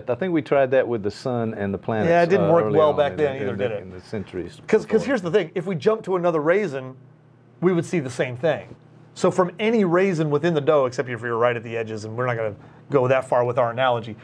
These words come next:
Speaker 2: but if
Speaker 1: Sure.
Speaker 2: for any raisin within the dough, we would see all of the other raisins moving away from us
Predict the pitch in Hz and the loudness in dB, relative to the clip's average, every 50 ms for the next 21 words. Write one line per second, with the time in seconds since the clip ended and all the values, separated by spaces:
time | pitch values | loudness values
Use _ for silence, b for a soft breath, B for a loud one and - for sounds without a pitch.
0 | B B B B - 156 156 104 - - - - - - 170 175 - 180 214 240 | B B B B 0 2 2 2 0 -8 -12 -8 -2 2 2 2 2 2 0 0
1 | 220 185 160 165 170 185 185 147 156 147 143 139 131 160 151 139 131 127 151 151 | 0 2 4 4 4 4 4 2 0 0 0 0 0 0 0 0 2 2 4 6
2 | 143 127 117 113 107 b b b b b b b - - - - - - 139 180 | 6 6 4 2 -2 b b b b b b b -20 -20 -20 -20 -8 -2 2 2
3 | 208 208 170 - - 175 - - 165 160 175 175 160 135 139 147 147 143 139 131 | 4 4 2 0 0 -4 0 2 4 4 4 4 2 2 2 0 2 2 2 0
4 | 135 139 135 117 135 120 107 135 139 131 127 123 123 127 143 151 147 - 120 117 | 0 -2 -2 -6 -12 -12 -8 -6 -4 -4 -4 -2 0 2 2 2 0 -2 -4 -4
5 | 110 - - | -6 -10 -12